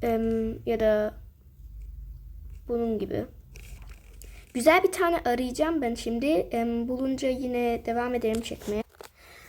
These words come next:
Evet arkadaşlar, ben şu an burada bu yazı seçi-, bu yazı şeklini seçtim.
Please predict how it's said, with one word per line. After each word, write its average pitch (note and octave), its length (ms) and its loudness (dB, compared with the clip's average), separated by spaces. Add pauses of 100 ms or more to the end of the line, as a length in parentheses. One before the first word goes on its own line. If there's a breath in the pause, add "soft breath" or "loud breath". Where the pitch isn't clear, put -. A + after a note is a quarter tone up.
(260 loud breath)
Evet D4 300 8
arkadaşlar, C#4 760 0
ben C#4 200 -2
şu C#4+ 220 -2
an C4+ 320 0
burada C4+ 420 -4
bu C4+ 80 -2
yazı C4+ 420 0
seçi-, C4 680 -6 (140)
bu C#4 140 -2
yazı C4+ 440 4
şeklini C4 540 -2
seçtim. A3 760 -2